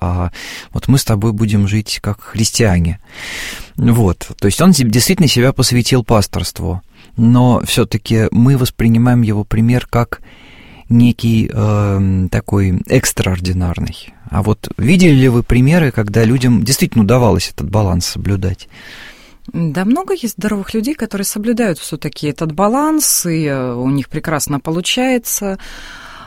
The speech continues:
Speaker 2: А, тут главное, смотрите, а, многие люди, когда начинают вот так помогать, уходят в роль спасителя. Спаситель уже был.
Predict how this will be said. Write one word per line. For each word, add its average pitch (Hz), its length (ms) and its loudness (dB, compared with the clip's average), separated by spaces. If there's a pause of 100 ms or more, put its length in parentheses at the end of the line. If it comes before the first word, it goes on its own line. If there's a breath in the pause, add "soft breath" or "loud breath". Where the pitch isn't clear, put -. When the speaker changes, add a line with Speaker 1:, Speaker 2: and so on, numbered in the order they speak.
Speaker 2:
А, 156 680 2 (140)
тут 208 200 0
главное, 220 840 4 (120)
смотрите, 190 720 -2
а, 139 580 0
многие 196 400 0
люди, 202 200 2
когда 170 260 0
начинают 175 500 0
вот 147 160 -4
так 160 200 -4
помогать, 214 680 0 (320 loud breath)
уходят 220 640 2
в 160 120 0
роль 208 500 4
спасителя. 147 1000 -2 (140)
Спаситель - 600 -2
уже 185 180 0
был. 139 360 -4